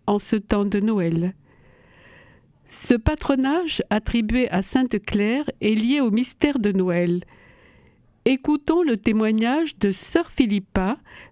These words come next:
lors du procès de canonisation de Sainte Claire.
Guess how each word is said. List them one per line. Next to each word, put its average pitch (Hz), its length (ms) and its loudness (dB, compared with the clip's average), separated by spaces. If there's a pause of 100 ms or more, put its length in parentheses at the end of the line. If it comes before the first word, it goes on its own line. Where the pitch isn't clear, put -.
(100)
lors 262 320 2
du 214 140 0
procès 269 520 0
de 196 140 0
canonisation 262 1040 0
de 185 140 -2
Sainte 262 400 -2
Claire. 180 480 -2